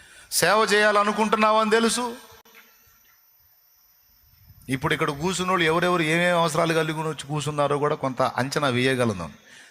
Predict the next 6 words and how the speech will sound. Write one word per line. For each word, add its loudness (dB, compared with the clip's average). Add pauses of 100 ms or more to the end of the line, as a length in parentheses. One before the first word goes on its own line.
(360)
మరి -4
తెలిసినప్పుడు -6
అవి -6
చెప్పాలిగా. -2
ఇవన్నీ -4
ఏంది? -8